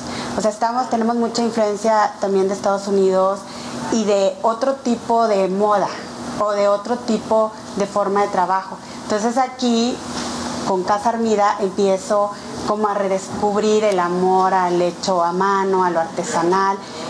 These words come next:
y también me empiezo a dar cuenta que el hacer algo artesanal no es encasillarte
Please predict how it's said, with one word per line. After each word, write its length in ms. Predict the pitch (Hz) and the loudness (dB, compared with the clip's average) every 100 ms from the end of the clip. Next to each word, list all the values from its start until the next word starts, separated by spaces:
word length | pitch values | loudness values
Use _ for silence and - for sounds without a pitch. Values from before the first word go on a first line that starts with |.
| - - | -6 -2
y 80 | 240 | -2
también 360 | 226 226 233 233 - | 0 0 -2 -4 -2
me 180 | 262 277 | 2 4
empiezo 360 | 277 269 247 254 | 4 2 2 4
a 40 | |
dar 200 | 247 247 | 4 2
cuenta 540 | 247 226 214 - 220 - - - - - - - - | 0 0 0 0 0 0 -8 -18 -16 -14 -12 -10 -2
que 280 | 220 208 208 - | 0 0 0 0
el 280 | 214 202 196 | 2 2 2
hacer 280 | 202 269 | 0 2
algo 200 | 294 294 | 2 2
artesanal 560 | 302 302 233 202 196 220 | 0 0 0 2 2 2
no 60 | 233 | 0
es 100 | 269 | 0
encasillarte 1160 | 277 - 220 - 202 180 208 208 214 240 254 | 0 0 -4 -4 -2 2 4 2 0 -2 -2